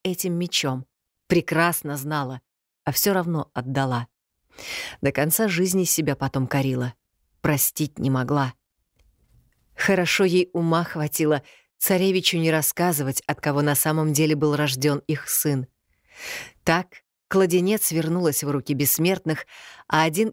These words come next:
из Кощеев звался Ивановым сыном. «Придется довериться, Аллатырь, камню», подвел итог своим раздумьям Кощей. «Я присмотрюсь к девушкам,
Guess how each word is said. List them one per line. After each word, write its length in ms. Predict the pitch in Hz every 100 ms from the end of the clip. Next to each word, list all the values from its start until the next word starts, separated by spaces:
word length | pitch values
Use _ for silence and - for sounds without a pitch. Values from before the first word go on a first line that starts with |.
| -
из 160 | 165
Кощеев 760 | - 160 - - 214 190 - - _ _ _
звался 560 | 156 143 170 214 - 190
Ивановым 640 | - 160 131 127 127 131
сыном. 520 | 127 - 131 127 127 - _ _ _ _ _ _ _ _ - - - - - - - - - - _ _
«Придется 520 | - 156 151 185 -
довериться, 680 | 165 160 165 180 156 - 160 -
Аллатырь, 520 | 151 147 139 156 143
камню», 500 | - 160 151 143 165 - _ _ _ _ _ _ _ -
подвел 400 | 165 143 156 143
итог 300 | 156 - 147
своим 280 | - 151 143
раздумьям 560 | 143 139 127 139 139 131
Кощей. 560 | 151 139 - 139 127 - _ _ _ _ _ _ - - - -
«Я 200 | - 220
присмотрюсь 680 | 202 175 - 165 147 160 151
к 80 | 147
девушкам, 600 | 143 151 135 - 156 139